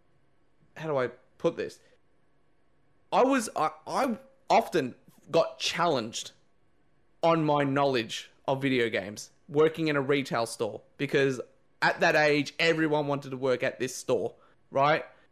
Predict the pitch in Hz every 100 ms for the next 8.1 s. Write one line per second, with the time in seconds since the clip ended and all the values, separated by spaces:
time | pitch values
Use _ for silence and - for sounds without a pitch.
0 | _ _ - 143 170 175 160 151 143 147
1 | 147 135 139 139 135 135 135 135 131 -
2 | 139 143 139 135 147 123 156 120 117 120
3 | 120 135 151 165 175 131 131 131 117 -
4 | _ _ _ _ _ _ _ _ _ 160
5 | 247 170 220 196 151 151 - 147 185 175
6 | 143 143 147 156 147 143 143 147 - 147
7 | 143 151 143 131 120 156 175 127 113 65